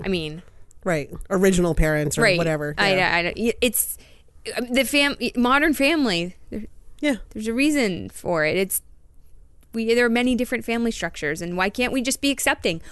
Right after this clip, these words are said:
Speaker 1: Why can't we just be more accepting? I don't understand why there's a debate about this. <laughs>
Speaker 2: Anyway,
Speaker 1: Ugh.
Speaker 2: we should move on to our favorite things.
Speaker 1: Okay.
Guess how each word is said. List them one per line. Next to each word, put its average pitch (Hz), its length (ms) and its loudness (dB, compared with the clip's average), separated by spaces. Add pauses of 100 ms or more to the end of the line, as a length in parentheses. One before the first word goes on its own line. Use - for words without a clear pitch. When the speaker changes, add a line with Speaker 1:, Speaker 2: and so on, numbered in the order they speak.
Speaker 1:
Why 370 200 2
can't 523 200 -4
we 466 140 0
just 302 260 2
be 311 120 0
more 277 220 2
accepting? 185 600 -2
I 269 120 0
don't 359 140 2
understand 370 400 4
why 349 120 4
there's 415 180 6
a 571 120 4
debate 719 380 6
about 294 220 4
this. 220 460 2 (1080)
<laughs> - 40 -6
Speaker 2:
Anyway, 240 580 4
Speaker 1:
Ugh. 254 560 2
Speaker 2:
we 254 80 0
should 262 140 2
move 240 140 4
on 214 140 4
to 196 60 4
our 185 120 4
favorite 185 400 2
things. 170 260 0
Speaker 1:
Okay. 202 380 2